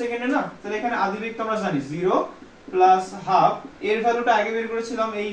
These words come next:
যে বক্সের জন্য ত্বরণ কতটুকু হয়েছিল, two meter per second square, তাহলে এর পরিবর্তে টু, তারপর টু into টি কত, সিক্স তম সেকেন্ডে, টি এর পরিবর্তে সিক্স মাইনাস ওয়ান, তারপর হচ্ছে কত থাকে, দুই দুই পাঁচ, এখানে জিরো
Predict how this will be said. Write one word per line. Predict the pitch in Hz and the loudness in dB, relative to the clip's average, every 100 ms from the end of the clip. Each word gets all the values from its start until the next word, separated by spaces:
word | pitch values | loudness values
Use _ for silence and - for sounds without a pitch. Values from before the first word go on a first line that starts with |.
| 202 | -6
যে | 208 185 | -4 0
বক্সের | 190 - 208 190 | 0 -2 -10 -8
জন্য | 214 208 208 - | -6 -6 -8 -4
ত্বরণ | 190 196 202 | 0 0 -2
কতটুকু | 208 202 208 196 190 - - 202 | -6 -8 -10 -8 -10 -10 -14 -6
হয়েছিল, | 202 233 240 240 | -6 -6 -8 -8
two | 214 | -6
meter | 196 202 220 | -4 -2 0
per | 294 - - - - | 0 -4 -16 -20 -6
second | 226 226 220 | -4 -4 -8
square, | - 151 135 | -4 -4 -2
তাহলে | 170 180 | -4 -2
এর | 185 | -2
পরিবর্তে | 202 208 214 220 214 | -4 -6 -6 -8 -8
টু, | 233 277 370 - - - - - | -4 -2 -4 -12 -20 -20 -20 -12
তারপর | 160 165 185 | -8 -6 -6
টু | 220 226 | -2 -2
into | 226 - 135 - | -2 -4 -6 -8
টি | 220 | -6
কত, | 214 170 151 | -4 -4 -6
সিক্স | 208 - | -8 -6
তম | 226 208 - | -6 -6 -8
সেকেন্ডে, | - 156 127 | -6 -4 -4
টি | 131 190 | 2 0
এর | 190 | 2
পরিবর্তে | 208 208 196 - | -4 -6 -8 -10
সিক্স | 208 190 208 | -12 -12 -10
মাইনাস | 208 226 - | -6 -6 -2
ওয়ান, | 214 247 359 - - - - | 0 2 0 -6 -18 -20 -8
তারপর | 160 185 | -2 0
হচ্ছে | 190 202 196 | -2 -4 -4
কত | 202 214 | -4 -6
থাকে, | 220 220 180 | -2 -2 -2
দুই | 180 | -2
দুই | 190 180 | -2 2
পাঁচ, | 240 - - 175 | 2 0 -12 -10
এখানে | 170 185 175 156 | -8 -6 -6 -8
জিরো | 180 | -6